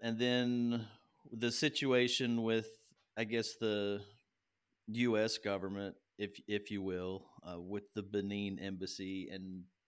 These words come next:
just so many uncertainties, I still, you know, my, my role was still father, uh, and my children at the time were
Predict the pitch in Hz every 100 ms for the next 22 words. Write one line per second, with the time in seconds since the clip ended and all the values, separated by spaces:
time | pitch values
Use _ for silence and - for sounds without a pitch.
0 | _ 139 139 - 127 120 113 117 110 107
1 | 98 - 120 120 104 101 98 95 - _
2 | 117 151 147 - - - 123 120 113 104
3 | 101 101 - _ _ _ _ _ _ 113
4 | 110 101 107 104 104 120 113 107 104 123
5 | 123 117 104 98 - - - 113 98 -
6 | - 110 113 85 78 78 - - 95 80
7 | - - 107 101 95 87 80 - - _
8 | 107 107 104 - 147 127 110 101 98 95
9 | 110 98 98 107 107 104 101 95